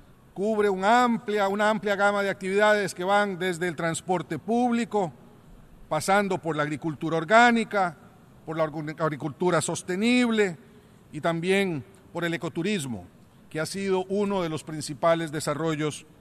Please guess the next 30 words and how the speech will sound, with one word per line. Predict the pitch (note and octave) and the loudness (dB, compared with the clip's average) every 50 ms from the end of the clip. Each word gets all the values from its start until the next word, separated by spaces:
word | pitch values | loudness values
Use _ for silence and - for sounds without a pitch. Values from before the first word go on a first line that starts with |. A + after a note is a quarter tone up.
| - - | -18 -12
que | - C3+ | -8 -6
mi | C#3+ C#3 | -6 -6
país | B2 - C#3 C#3 C#3 C3+ C#3 B2+ - - - - - - - - - - - - - | -4 -4 -4 -2 -2 -4 -6 -6 -10 -14 -16 -20 -20 -20 -20 -20 -20 -20 -20 -14 -8
ha | - C3+ | -6 -4
logrado. | C3+ C3 A#2 A2+ G#2+ F#2+ F2 D2 C2 - - - - - - - - - - - - - - - - - - - - - - - - - - - | -4 -4 -4 -6 -8 -8 -10 -12 -16 -20 -20 -20 -20 -20 -20 -20 -20 -20 -20 -20 -20 -20 -20 -20 -20 -20 -20 -20 -20 -20 -20 -20 -20 -20 -14 -8
También | - E3+ G3+ G#3 A#3+ B3 A#3+ | -6 -4 -2 0 0 2 2
decidimos | A#3+ A3 - A3+ G#3 A3+ B3 B3+ A#3 A3+ G#3+ - - | 2 0 0 0 0 0 0 0 0 0 0 -2 -2
que | - G3 | -2 -2
sí | - - A#3+ A#3+ | -2 0 0 0
se | - A3+ | 0 0
puede | E3+ - A3+ A3 A3+ A3+ | 0 2 2 4 4 4
asumir | F#3+ - G#3+ G#3 A3 A3 G#3+ | 2 0 -2 -2 -2 0 0
uno | G#3+ A3 G#3+ A3 G#3+ | 0 0 0 0 0
de | G#3 | 2
los | G3+ G3 F3+ | 2 2 2
retos | F#3 G#3 F#3+ - G3+ F#3 | 0 0 0 0 0 0
más | G3 F#3+ F#3+ F3+ | 0 0 0 0
grandes | E3+ F#3 F#3+ G3 F#3+ E3+ E3 C#3 | 0 2 2 2 2 0 -4 -4
de | D3+ | -4
la | D3 D3 | -4 -2
Agenda | B2+ D3+ F#3 F#3 F3 E3+ E3 D3 A#2 - - - - - - | -2 -2 -2 0 2 4 4 4 2 0 -6 -20 -20 -10 -4
veinte | B2+ F3+ F#3+ F3+ - - | -2 -2 0 0 -2 -2
treinta, | - G#3 F3+ E3+ D3 B2 - F#2+ E2 - - - - - - - - - - - - - - - | -2 0 0 0 0 -2 -4 -8 -14 -16 -18 -20 -20 -20 -20 -18 -18 -18 -20 -20 -20 -20 -12 -6
garantizar | C#3+ D3+ D#3+ D#3+ D3+ - D#3+ - G3+ G3+ G#3 | -2 0 0 0 -2 -4 -2 2 2 4 4
modalidades | G#3 G#3 G3+ F#3+ F3+ F3 F3 F3 F#3 F#3+ G3+ G3 F#3 D3+ | 2 2 2 2 2 2 2 2 4 4 4 4 0 -2
de | F3+ - | -4 -6
consumo | - E3+ D#3+ D3 - G#3 A3+ A#3 A3 A3 G#3 | -4 -4 -4 -4 -4 -2 -2 0 0 0 -2
y | |
producción | - F3+ F3+ E3 E3 C#3 - G#3 G#3+ G#3+ F#3+ | -2 -2 -2 -2 -4 -4 -2 -2 0 0 0
sostenibles. | - G#3+ G3+ - - G3+ G3 F3+ E3 D3 A#2+ A2 G2 - - - - | 0 -2 -2 -2 -2 -2 -2 0 -2 -2 -2 -4 -8 -10 -12 -16 -18